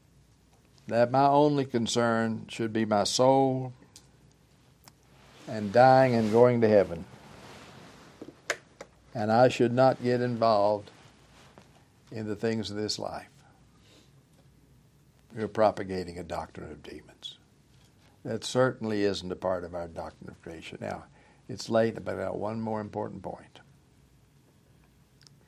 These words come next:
The fourth thing. We talked about the f-, image of God, talked about the dominion mandate, we talked about the goodness of creation.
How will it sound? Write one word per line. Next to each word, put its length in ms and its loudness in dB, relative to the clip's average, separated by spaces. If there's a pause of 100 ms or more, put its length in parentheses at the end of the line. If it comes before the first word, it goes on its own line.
(360)
The 80 -12
fourth 280 -4
thing. 260 -14
We 80 -12
talked 320 -6
about 320 -2
the 60 -10
f-, 840 -16
image 300 -2
of 120 -6
God, 540 2 (720)
talked 300 -4
about 260 -2
the 60 -12
dominion 440 -6
mandate, 640 -4 (1040)
we 120 -16
talked 280 0
about 240 0
the 80 -10
goodness 460 -4
of 100 -20
creation. 640 -8